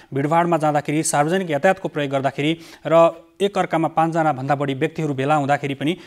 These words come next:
मास्कको अनिवार्य प्रयोग गर्न सकेको खण्डमा केही हदसम्म कोभिड नाइन्टिनबाट बच्न सकिन्छ भनेर विज्ञहरूले बताइरहँदाखेरि यसतर्फ सचेत हुन पनि हामीले बारम्बार अनुरोध गर्दै आएका छौँ।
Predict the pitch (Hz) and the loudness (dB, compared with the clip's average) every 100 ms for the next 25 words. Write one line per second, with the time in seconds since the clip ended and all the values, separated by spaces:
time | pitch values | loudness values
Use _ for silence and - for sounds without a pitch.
0 | - 135 156 196 - 196 147 160 175 160 | -12 -2 0 0 -4 -4 -2 0 0 -2
1 | 151 156 151 131 143 156 156 151 139 139 | -2 -4 -4 -2 -2 -2 -4 -6 -8 -6
2 | 127 147 - 175 139 - 143 147 - - | -4 -4 -2 -2 -2 -2 -2 -2 -6 -8
3 | 156 156 143 139 139 131 123 165 220 - | -4 -2 -2 -4 -4 -4 -2 -2 -2 -6
4 | 196 190 185 139 127 143 - - 131 156 | -6 -6 -4 -4 -2 -2 -4 -14 -6 -2
5 | 156 131 127 156 220 208 196 180 185 185 | 0 0 0 0 2 2 0 -2 -4 -6
6 | - - 160 - 151 139 - 170 185 127 | -10 -12 -10 -8 -10 -8 -8 -4 -6 -4
7 | 131 135 127 120 131 147 - - 135 151 | -6 -6 -6 -4 -4 -4 -8 -6 0 0
8 | 143 151 185 - 147 139 135 - - 131 | 2 0 -2 -2 0 0 -2 -10 -12 -2
9 | 151 139 117 113 139 | 0 0 -4 -6 -10